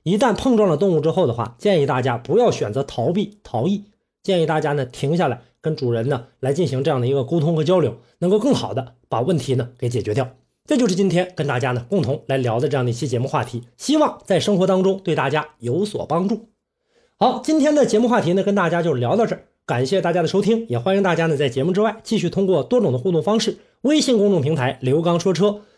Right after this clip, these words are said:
我个人的实时电话幺五五六八八幺二幺七七和幺三三零四三八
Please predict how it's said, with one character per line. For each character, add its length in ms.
我 160
个 180
人 120
的 80
实 180
时 80
电 160
话 320
幺 180
五 300
五 160
六 260
八 160
八 160
幺 140
二 260
幺 140
七 160
七 320
和 240
幺 180
三 180
三 240
零 160
四 140
三 160
八 260